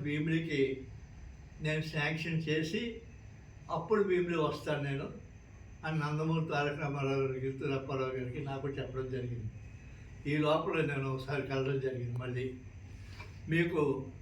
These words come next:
మహిళా పాలిటెక్నిక్ భీమిలిలో పెడతాను, స్థలం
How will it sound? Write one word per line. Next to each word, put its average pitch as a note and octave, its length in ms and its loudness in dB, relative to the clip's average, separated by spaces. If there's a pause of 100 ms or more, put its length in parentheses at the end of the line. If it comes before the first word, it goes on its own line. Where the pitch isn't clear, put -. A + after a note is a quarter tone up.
(360)
మహిళా F#3+ 420 6
పాలిటెక్నిక్ E3+ 760 0 (920)
భీమిలిలో D#3+ 540 6
పెడతాను, C#3+ 420 0 (640)
స్థలం D#3 340 0